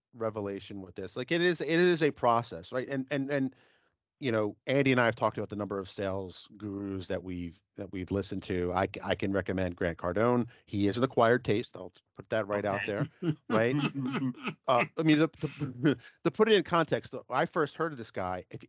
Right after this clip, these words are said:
Speaker 1: anyone, uh, can remember Meerkat, Meerkat was an application, um, that was the live streaming application. I think it came out during a South by Southwest. It was the first, like, f-,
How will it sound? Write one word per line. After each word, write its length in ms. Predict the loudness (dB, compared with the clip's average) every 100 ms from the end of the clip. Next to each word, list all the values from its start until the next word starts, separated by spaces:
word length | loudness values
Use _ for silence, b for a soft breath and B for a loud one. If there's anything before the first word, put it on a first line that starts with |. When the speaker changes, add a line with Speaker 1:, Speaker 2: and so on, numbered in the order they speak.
| -2
Speaker 1:
anyone, 360 | -2 0 2
uh, 120 | 2 0 _ _
can 160 | -6
remember 340 | -2 0 0 -2
Meerkat, 600 | -4 -4 -6 -6 -10 -10 _ _ _ _ _ _ _ _ _ _
Meerkat 460 | -2 -2 2 2 2
was 180 | -2 -4
an 80 |
application, 840 | -2 -2 -2 -4 -4 -4 -4 -6 -6 -6
um, 600 | -2 0 0 -2 -6 -10 -14 _
that 160 | -4 -2
was 260 | -2 -4 0
the 220 | 4 6
live 300 | 6 6 4
streaming 300 | -4 -4 -4
application. 720 | -6 -8 -10 -10 -10 -14 -14
I 140 | _ _
think 120 | -2
it 100 | -2
came 220 | 4 6
out 220 | 8 6 2
during 260 | -4 -2
a 180 | -4 -6
South 320 | -2 0 2
by 120 | 0
Southwest. 600 | -2 -4 -4 -4 -4 -6 _ b b b b
It 60 |
was 160 | -4 0
the 160 | 0 -2
first, 500 | 4 6 6 0 -12 -2
like, 180 | -2 -2
f-, 200 | -18